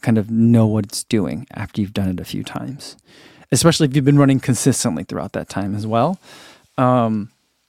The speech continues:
so I don't nec-, I don't do sixteen week or twenty week plans anymore. I don't think I've ever done a twenty week plan, but I don't really do those anymore. I usually like twelve to ten weeks of hard work, um, and really focus in on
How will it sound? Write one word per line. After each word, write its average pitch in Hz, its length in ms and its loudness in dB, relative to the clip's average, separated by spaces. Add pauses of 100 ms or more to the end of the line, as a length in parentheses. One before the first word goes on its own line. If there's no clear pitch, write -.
(240)
so 131 500 4 (180)
I 147 120 2
don't 190 480 2
nec-, 151 560 2
I 156 100 2
don't 185 220 4
do 147 260 6
sixteen 165 400 2
week 160 240 4
or 131 120 4
twenty 139 220 4
week 135 180 6 (280)
plans 139 340 4
anymore. 139 400 4
I 127 60 -2
don't 123 100 4
think 120 120 0
I've 95 80 -2
ever 90 180 -2
done 104 140 -2
a 107 60 -2
twenty 110 240 -2
week 113 180 -4
plan, 113 340 -2 (400)
but 151 100 4
I 165 60 6
don't 175 80 6
really 165 160 6
do 143 140 6
those 143 180 8
anymore. 139 500 6
I 135 60 0
usually 170 400 6
like 147 280 4
twelve 139 380 4
to 131 80 0
ten 123 280 2
weeks 120 240 2
of 104 80 -4
hard 104 260 -4
work, - 300 -12 (920)
um, 107 460 4
and 117 160 4
really 120 160 6
focus 104 440 -2
in 92 200 -6 (220)
on 98 420 -4